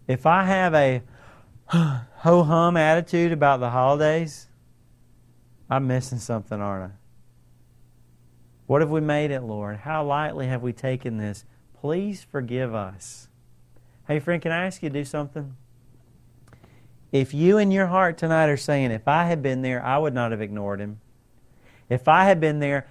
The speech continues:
I would have celebrated him. If I had been there, like the wise men, I would have worshiped him." You know how you can show that you really would have?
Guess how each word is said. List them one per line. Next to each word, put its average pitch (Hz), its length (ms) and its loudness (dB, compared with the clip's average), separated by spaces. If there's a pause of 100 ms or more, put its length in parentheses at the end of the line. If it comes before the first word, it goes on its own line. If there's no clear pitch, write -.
(120)
I 165 140 4
would 185 120 4
have 147 120 -2
celebrated 113 640 -4
him. 110 340 -8 (260)
If 156 200 0
I 185 160 6
had 202 180 4
been 160 220 0
there, 156 240 0
like 160 180 2
the 160 100 0
wise 165 320 4
men, 165 160 -2
I 165 220 0
would 185 160 2
have 127 100 -2
worshiped 127 460 -2
him." 135 160 -2
You 135 100 -2
know 165 200 0
how 220 140 0
you 190 180 0
can 170 180 -2
show 165 380 2
that 170 200 -4
you 143 140 -2
really 147 240 2
would 147 180 0
have? 165 360 -2